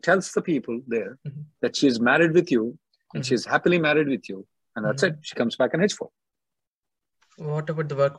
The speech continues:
Speaker 2: permit?
Speaker 1: She's, you, when is the work permit expiring?
Speaker 2: Oh, it's long. I mean, four
Speaker 1: Well,
Speaker 2: years.
Speaker 1: then you, you
Speaker 2: Uh,
Speaker 1: solve
Speaker 2: three
Speaker 1: my,
Speaker 2: years.
Speaker 1: all right.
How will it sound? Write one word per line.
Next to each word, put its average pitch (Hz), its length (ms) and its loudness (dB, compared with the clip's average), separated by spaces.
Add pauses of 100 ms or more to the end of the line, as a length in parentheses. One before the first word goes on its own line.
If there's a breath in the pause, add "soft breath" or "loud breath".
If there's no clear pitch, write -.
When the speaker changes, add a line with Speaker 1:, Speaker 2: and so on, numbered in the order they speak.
Speaker 2:
permit? 127 380 -6 (1300)
Speaker 1:
She's, 151 280 2 (120)
you, 160 60 8 (160)
when 170 160 6
is 160 80 4
the 147 100 6
work 147 160 4
permit 135 260 2
expiring? - 400 -2 (840)
Speaker 2:
Oh, 185 140 6
it's - 160 -4 (100)
long. 147 140 6 (420)
I - 80 2
mean, 120 140 2 (220)
four 151 120 4
Speaker 1:
Well, 143 100 2
Speaker 2:
years. 139 380 4
Speaker 1:
then 135 160 -4
you, 135 60 -4 (440)
you 127 80 -2
Speaker 2:
Uh, 147 60 0
Speaker 1:
solve 123 100 4
Speaker 2:
three 123 80 4
Speaker 1:
my, 123 60 2
Speaker 2:
years. - 240 0
Speaker 1:
all 117 140 -8
right. 110 140 -10